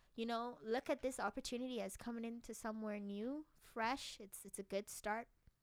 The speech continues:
So be open to it, but also be smart and wise in the things that you do. Be vigilant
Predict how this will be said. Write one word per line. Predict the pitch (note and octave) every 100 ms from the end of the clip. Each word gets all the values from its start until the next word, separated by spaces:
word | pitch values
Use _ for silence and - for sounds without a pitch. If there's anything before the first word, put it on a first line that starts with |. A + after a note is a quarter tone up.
| _ _
So | - A#3
be | A3 D4+
open | B3+ C4+ F4 E4+
to | - E3+
it, | G#2 - - - - -
but | A#3+ -
also | - C#4 E4 - B3+ G#3 - - - - - - - - - - -
be | A3 G#3+ G3+ -
smart | - - - C#4+ C4+ -
and | G#3 G3
wise | G3 F#3+ F#3 - - - - _ _ _ _
in | G#3+ G#3+
the |
things | G3+ G#3 G#3+
that | G#3+ -
you |
do. | F#3 F#3 F3+
Be | G3 G#3
vigilant | A3 A3+ B3 G3+ F#3+ B3